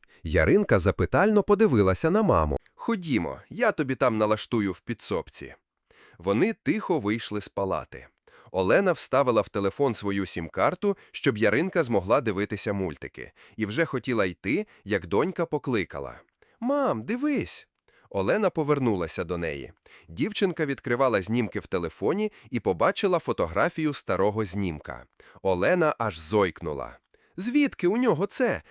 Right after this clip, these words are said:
Це ж її фотографія!" Вона взагалі нічого не розуміла.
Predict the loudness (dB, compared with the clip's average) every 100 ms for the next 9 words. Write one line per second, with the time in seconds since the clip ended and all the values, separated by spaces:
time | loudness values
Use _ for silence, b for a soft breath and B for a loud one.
0 | b -6 -4 -2 -2 -2 -2 -2 0 2
1 | 2 2 -2 -6 -6 -12 _ b b b
2 | 2 4 2 2 0 0 0 0 0 -2
3 | 0 2 2 2 2 0 0 0 -2 -4
4 | -8